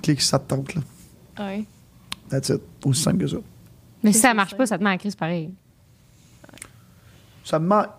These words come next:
Speaker 1: en, en fait, quand ça marche pas, c'est de ma faute. C'est parce que, tu sais, c'est pas de
Speaker 3: Ok.
Speaker 1: la faute à personne, là. C'est, si je les garde,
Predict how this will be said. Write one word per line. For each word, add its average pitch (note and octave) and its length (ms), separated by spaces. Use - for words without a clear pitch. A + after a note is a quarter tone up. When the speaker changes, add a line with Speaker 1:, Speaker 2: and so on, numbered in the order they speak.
Speaker 1:
en, F3+ 220
en G3 60
fait, E4+ 160
quand A3 140
ça A#3+ 120
marche G#3 240
pas, A#3+ 100
c'est G3 120
de D#3+ 60
ma D3 120
faute. D#3+ 180
C'est - 200
parce C#3 240
que, - 80
tu C#3+ 100
sais, B3+ 80
c'est - 100
pas C4 60
de B3 40
Speaker 3:
Ok. G3 60
Speaker 1:
la D3 60
faute F3 120
à E3 80
personne, D3+ 380
là. F3 160
C'est, - 200
si D3 220
je C3+ 40
les D3+ 140
garde, D3+ 320